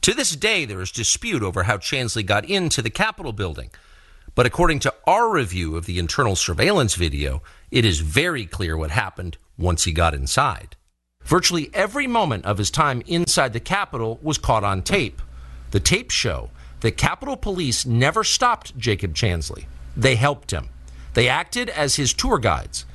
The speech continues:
Here's video of Chansley in the Senate chamber. Capitol Police officers take him to multiple entrances and even try to open locked doors for him.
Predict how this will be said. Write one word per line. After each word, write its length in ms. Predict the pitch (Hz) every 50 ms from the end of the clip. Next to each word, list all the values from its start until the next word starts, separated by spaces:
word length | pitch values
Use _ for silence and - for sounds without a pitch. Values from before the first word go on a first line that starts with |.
| - - - - - - - - - - -
Here's 320 | - 165 226 302 294 254
video 340 | 202 208 160 135 123 117 117
of 140 | 113 95 -
Chansley 560 | - - 190 202 196 170 120 107 104 107 82
in 80 | 131
the 80 | 123 120
Senate 340 | - - 113 104 113 113 -
chamber. 480 | - - 233 240 208 135 - 80 - - - - - - - - - - - - -
Capitol 320 | 170 160 151 - 143 123
Police 380 | - - 143 180 202 190 - 143
officers 440 | 117 113 110 - - - 120 113
take 240 | - - 156 147 147
him 160 | - 143 135 127
to 120 | - 139
multiple 640 | 120 117 123 139 160 190 220 - - 208 190 202 180
entrances 800 | 143 165 175 170 - 175 123 98 - - 78 62 - - - - - -
and 140 | 110 120
even 180 | 143 165 190 196
try 180 | - 196 175 160
to 140 | 143 - - -
open 360 | - 196 226 185 - 190 147
locked 420 | 135 131 131 143 147 143 - - 117
doors 320 | 127 120 120 127 135 -
for 340 | - - - 226 247 254 233
him. 320 | 175 160 110 85 62 -